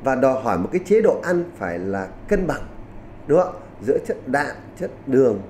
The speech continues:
chất béo, các vitamin và khoáng thông qua bữa ăn. Và đặc biệt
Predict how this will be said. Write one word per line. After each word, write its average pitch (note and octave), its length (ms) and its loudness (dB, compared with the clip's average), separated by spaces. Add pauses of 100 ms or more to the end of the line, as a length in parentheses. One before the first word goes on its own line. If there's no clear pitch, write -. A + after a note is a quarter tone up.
(340)
chất - 140 -4 (420)
béo, E3+ 380 0 (320)
các E3+ 240 -6
vitamin D3+ 600 -2 (100)
và F2+ 140 -6 (100)
khoáng F2+ 220 -4 (420)
thông F3 280 0
qua C3+ 140 -2
bữa A#2+ 140 -2
ăn. C3 180 -6 (680)
Và B2 280 0
đặc D#3 140 0 (100)
biệt D#3 240 4